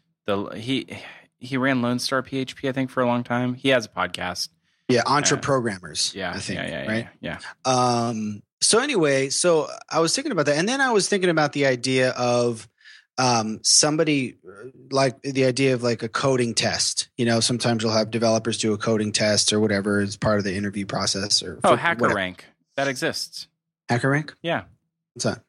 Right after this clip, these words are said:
Speaker 2: Oh,
Speaker 1: Sorry.
Speaker 2: that's a thing that lets, that's
Speaker 1: That's
Speaker 2: the
Speaker 1: a
Speaker 2: thing that
Speaker 1: thing, yeah.
Speaker 2: lets
Speaker 1: It's like a, it's like a screen share platform for,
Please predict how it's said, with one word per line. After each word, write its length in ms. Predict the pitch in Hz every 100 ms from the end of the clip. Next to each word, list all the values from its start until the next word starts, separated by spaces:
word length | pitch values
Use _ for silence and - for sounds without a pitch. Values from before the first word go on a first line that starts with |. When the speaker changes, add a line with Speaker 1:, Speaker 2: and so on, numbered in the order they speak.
| - - _ _ _ _ _ _ _ - _ -
Speaker 2:
Oh, 120 | 208 160
Speaker 1:
Sorry. 100 | 143
Speaker 2:
that's 120 | -
a 60 | 147
thing 260 | 156 151
that 120 | 139
lets, 340 | 127 127 123 -
that's 200 | 131 123
Speaker 1:
That's 160 | 160 160
Speaker 2:
the 60 |
Speaker 1:
a 20 |
Speaker 2:
thing 60 | 131
that 60 | 131
Speaker 1:
thing, 180 | 120 123
yeah. 140 | 143
Speaker 2:
lets 260 | 95 - 139
Speaker 1:
It's 200 | 131 151
like 240 | 143 143
a, 360 | 147 139 135 -
it's 160 | 135
like 160 | 147 143
a 40 | 147
screen 300 | - 165 165
share 240 | 160 143
platform 680 | - 135 113 - 123 120 131
for, 600 | - 120 117 117 117